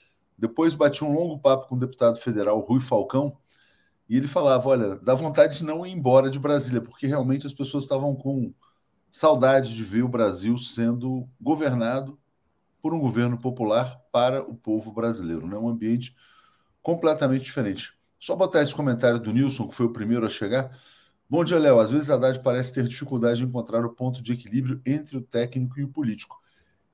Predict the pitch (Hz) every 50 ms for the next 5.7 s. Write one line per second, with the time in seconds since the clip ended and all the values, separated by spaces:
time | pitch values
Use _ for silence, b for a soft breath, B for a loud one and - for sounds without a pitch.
0 | _ _ - 180 202 202 - - 147 120 127 123 117 113 120 120 120 - 147 151
1 | 147 139 127 131 123 117 - - - 147 143 143 - 131 117 113 127 123 123 -
2 | 117 113 113 - - - 113 - - 123 113 - 107 113 143 143 - 95 - _
3 | _ - - - - - - 123 101 - b b b b b b b b b b
4 | _ - 127 143 143 - 165 127 - - 170 170 165 139 - - - 170 165 170
5 | 156 - - - 143 135 104 98 87 85 98 117 127 127